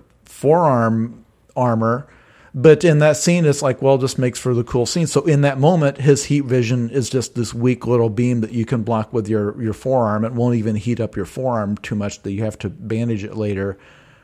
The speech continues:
But in another time, if he needs to, he could slice li-,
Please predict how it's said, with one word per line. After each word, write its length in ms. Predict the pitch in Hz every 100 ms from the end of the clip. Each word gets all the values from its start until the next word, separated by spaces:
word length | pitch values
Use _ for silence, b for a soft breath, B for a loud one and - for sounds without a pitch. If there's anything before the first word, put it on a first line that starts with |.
| b
But 300 | 117 113 151
in 240 | - 165 139
another 320 | 139 143 156
time, 300 | 156 135 123
if 100 | 113
he 100 | 123
needs 280 | 123 120 113
to, 160 | 131
he 120 | 123 131
could 160 | 127
slice 460 | - - 110 117
li-, 80 | -